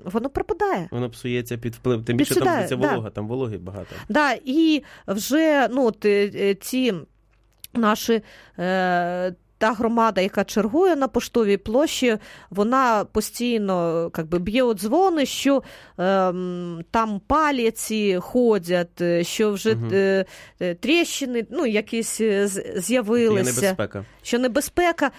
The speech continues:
Speaker 1: Тому ми вважаємо, е, і, е, ну, от вже казали, що треба приймати дуже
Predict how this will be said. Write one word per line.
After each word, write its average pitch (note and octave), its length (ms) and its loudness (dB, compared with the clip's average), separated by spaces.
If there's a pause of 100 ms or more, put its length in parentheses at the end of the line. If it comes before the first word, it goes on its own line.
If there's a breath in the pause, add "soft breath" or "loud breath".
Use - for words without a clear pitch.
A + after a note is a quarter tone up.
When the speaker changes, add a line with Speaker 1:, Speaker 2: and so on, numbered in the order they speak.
(200 loud breath)
Speaker 1:
Тому C#4 520 2
ми B3+ 220 0
вважаємо, C#4 840 0 (380 loud breath)
е, G3 200 2
і, G#3+ 480 0
е, E3+ 300 2
ну, A#3+ 160 0
от E3 200 -2
вже F#3 460 0
казали, C#4 440 0
що B3+ 240 0
треба C#4+ 440 0
приймати C4 580 -2
дуже A#3 360 0